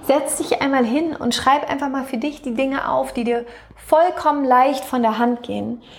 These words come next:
die aber anderen Menschen vielleicht schwerfallen. Als Beispiel, bei mir wäre es jetzt sowas wie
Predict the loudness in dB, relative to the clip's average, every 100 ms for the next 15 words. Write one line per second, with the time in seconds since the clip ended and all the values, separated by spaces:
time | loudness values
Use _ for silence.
0 | 0 2 4 4 4 4 6 6 4 0
1 | -2 -4 -4 2 4 4 -2 -8 -8 _
2 | _ _ -20 -20 _ _ _ -20 -18 -14
3 | -2 0 0 2 2 2 0 0 0 -4
4 | -8 -18 -20 -20 0 2 4 6 6 6
5 | 4 0 -2 0 0 0 -2 0 0 -2
6 | -8